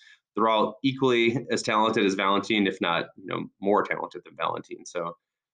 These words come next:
having lost him to the Dodgers, I don't think they're sweating that one. Um, Aiden might be sweating the other two a little bit.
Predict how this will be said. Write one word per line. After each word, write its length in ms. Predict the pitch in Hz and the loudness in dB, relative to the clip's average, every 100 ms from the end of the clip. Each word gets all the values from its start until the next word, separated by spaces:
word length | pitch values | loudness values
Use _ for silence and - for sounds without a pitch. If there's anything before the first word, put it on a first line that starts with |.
| _ - | _ -4
having 260 | 101 98 | 0 2
lost 280 | 98 98 95 | 2 2 0
him 80 | 104 | -2
to 60 | 90 | -2
the 80 | 87 | -2
Dodgers, 380 | 87 87 85 | 0 0 0
I 40 | 87 | 0
don't 160 | 87 | -2
think 140 | 85 87 | -4 -6
they're 80 | 87 | -8
sweating 400 | - 87 85 82 | -2 0 0 0
that 220 | 80 - | -2 0
one. 260 | 82 82 - _ _ _ _ - | -2 -2 -8 _ _ _ _ -10
Um, 300 | 85 82 - _ _ _ _ _ _ - | -8 -8 -16 _ _ _ _ _ _ 0
Aiden 140 | 117 | 6
might 320 | 120 113 123 | 8 8 6
be 400 | 160 165 156 151 | 4 4 4 0
sweating 600 | - - 147 151 143 120 - | -2 2 4 6 6 4 2
the 120 | 98 | 2
other 200 | 110 135 | 4 2
two 240 | 135 139 | 4 4
a 20 | 87 | 4
little 240 | 107 165 | 4 4
bit. 320 | 202 202 - | 2 2 -2